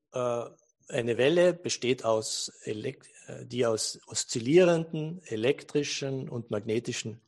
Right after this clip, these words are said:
Feldern besteht, also aus elektrischen, magneti-, elektromagnetischen Schwingungen. Und in diesem Aufsatz gibt's jetzt, äh, die,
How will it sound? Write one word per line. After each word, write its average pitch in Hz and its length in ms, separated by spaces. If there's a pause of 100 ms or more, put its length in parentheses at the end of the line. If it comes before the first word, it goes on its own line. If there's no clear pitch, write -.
Feldern 113 480
besteht, 107 480
also 110 180
aus 104 300 (340)
elektrischen, 117 640 (640)
magneti-, 117 480
elektromagnetischen 117 840 (100)
Schwingungen. 104 680 (1500)
Und 196 540
in 185 80
diesem 185 180
Aufsatz 185 380
gibt's - 260
jetzt, - 440
äh, 127 340 (1040)
die, 117 400